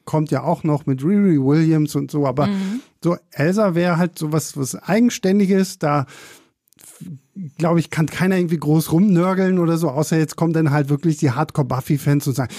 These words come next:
Speaker 1: „Mm, das ist aber wie bei Buffy“ oder so.
Speaker 2: <laughs>
Speaker 1: Aber du hast es ja schon gesagt, das ist halt zwanzig Jahre her so und das, äh,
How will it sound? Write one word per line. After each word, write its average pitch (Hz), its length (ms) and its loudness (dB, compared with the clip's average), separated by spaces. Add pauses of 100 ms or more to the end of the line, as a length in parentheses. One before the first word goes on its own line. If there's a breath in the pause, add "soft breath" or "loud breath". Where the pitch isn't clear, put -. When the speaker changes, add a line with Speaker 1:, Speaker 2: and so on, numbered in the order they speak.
(140 loud breath)
Speaker 1:
„Mm, 269 400 2
das 240 200 -2
ist 262 160 -2
aber 247 260 0
wie 233 100 2
bei 220 160 2
Buffy“ 202 380 -2
oder 139 280 0
so. 156 140 2
Speaker 2:
<laughs> 233 480 -2
Speaker 1:
Aber 156 320 0
du 147 180 0
hast 160 200 0
es 151 100 -8
ja 156 80 2
schon 143 180 0
gesagt, 143 380 0
das 120 120 -2
ist 135 80 0
halt 131 220 0
zwanzig 135 460 -2
Jahre 143 260 0
her 143 300 4
so 123 120 -2
und 135 220 -2
das, - 300 -4
äh, 160 400 0